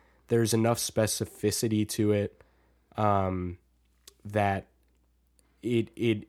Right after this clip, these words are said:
it, it's very truthful. And I don't need this song to be authentic. I think he makes very good points about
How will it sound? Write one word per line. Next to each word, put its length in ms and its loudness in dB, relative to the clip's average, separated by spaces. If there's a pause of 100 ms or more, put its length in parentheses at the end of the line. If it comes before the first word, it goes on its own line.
it, 220 -4 (440)
it's 200 -8
very 300 2
truthful. 500 0
And 160 0
I 100 4
don't 180 2
need 260 2
this 160 0
song 300 0
to 60 -4
be 440 -2
authentic. 720 -8
I 140 2
think 340 0 (500)
he 140 0
makes 260 0
very 520 2 (100)
good 240 0
points 360 0
about 480 0